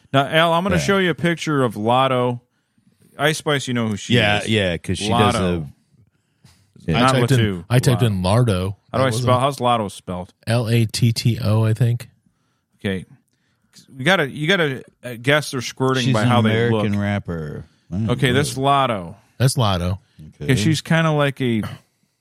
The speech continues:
Speaker 1: thick-ish
Speaker 2: Mm-hmm.
Speaker 3: Yeah, that's
Speaker 1: type
Speaker 3: not bad.
Speaker 1: light-skinned black girl.
Speaker 2: And so they're gonna squirt?
Speaker 3: No,
Speaker 1: So
Speaker 3: well, they, they got, they challenge each other to a squirt off. I don't know if it's gonna happen or not.
Speaker 1: And then Ice Spice, obviously,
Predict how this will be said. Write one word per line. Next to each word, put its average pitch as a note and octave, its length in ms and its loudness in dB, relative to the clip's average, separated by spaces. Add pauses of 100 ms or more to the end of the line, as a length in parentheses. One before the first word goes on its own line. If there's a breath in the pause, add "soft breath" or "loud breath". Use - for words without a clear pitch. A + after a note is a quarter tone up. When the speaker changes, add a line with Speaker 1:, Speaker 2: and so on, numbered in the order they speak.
(800)
Speaker 1:
thick-ish - 1500 -4 (760)
Speaker 2:
Mm-hmm. F2 460 -4
Speaker 3:
Yeah, A3 200 2 (200)
that's G#3+ 280 2
Speaker 1:
type G3+ 60 -8
Speaker 3:
not G#3 120 -2
bad. G#3+ 220 -4 (920)
Speaker 1:
light-skinned A2 680 0
black G2+ 320 -4
girl. D#2+ 300 -10 (220)
Speaker 2:
And F2+ 120 -8
so F#2 360 -6
they're F2 180 -6
gonna F2+ 240 -4
squirt? - 680 -10 (260 soft breath)
Speaker 3:
No, D#3 180 4
Speaker 1:
So D3 80 4
Speaker 3:
well, D3+ 120 2
they, C3+ 260 -2
they B2+ 380 0
got, C3 220 0 (340)
they C3 120 2
challenge C#3 380 2
each A2+ 140 -2
other A#2 160 2
to G#2+ 160 -2
a F#2 40 -4
squirt G#2 360 -2
off. E2+ 160 -6
I F#2+ 40 -4
don't G2+ 100 -2
know F#2+ 40 0
if F2 60 -4
it's F#2 80 -8
gonna F2+ 180 -4
happen F2 260 -8
or - 60 -12
not. G#2 60 -6
Speaker 1:
And C3+ 80 -2
then C3+ 100 -4
Ice C#3 300 -2
Spice, B2 500 -4
obviously, A2+ 840 -4